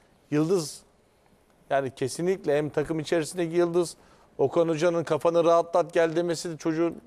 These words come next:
gelişimi açısından, futbolcunun gelişimi açısından çok etkili oldu. Ya zaten,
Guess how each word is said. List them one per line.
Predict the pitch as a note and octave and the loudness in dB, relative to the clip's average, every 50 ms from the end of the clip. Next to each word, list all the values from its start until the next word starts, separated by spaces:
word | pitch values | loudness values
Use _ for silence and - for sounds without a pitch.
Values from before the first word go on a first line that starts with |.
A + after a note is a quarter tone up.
| - D#3+ | -6 -2
gelişimi | D#3 D#3 D#3 C#3 - E3+ E3+ E3 | -2 0 0 -2 -2 -2 0 0
açısından, | D#3+ D#3+ - - - F#3 F3+ D#3+ | 0 0 -2 -6 -6 -2 -2 -2
futbolcunun | C#3 - - - E3 D#3 D3 D3+ E3 D#3 | -2 -6 -8 -4 -4 -4 -2 -4 -4 -4
gelişimi | D3+ E3 E3 D3+ C#3+ - F3 F3 D#3+ E3 F3 - _ _ _ _ _ _ | -2 -2 -4 -4 -6 -8 -8 -6 -4 -4 -6 -6 _ _ _ _ _ _
açısından | C#3+ C#3 - - - - E3+ E3 D3 | 0 0 0 -2 -4 -2 -2 -2 0
çok | - E3+ D#3+ D#3 | 0 -2 0 0
etkili | E3 D3+ - - E3 E3+ | -2 -2 -2 0 2 4
oldu. | F3+ F3 E3+ D#3+ F3 F3 E3+ E3+ - _ _ _ _ _ _ _ _ - | 4 4 4 4 2 0 0 -2 -6 _ _ _ _ _ _ _ _ 0
Ya | C3 C#3+ C#3+ | 2 2 2
zaten, | C3 C3 D3+ D#3+ D3+ - F#3 E3 C#3+ | 4 2 2 2 2 2 0 0 -2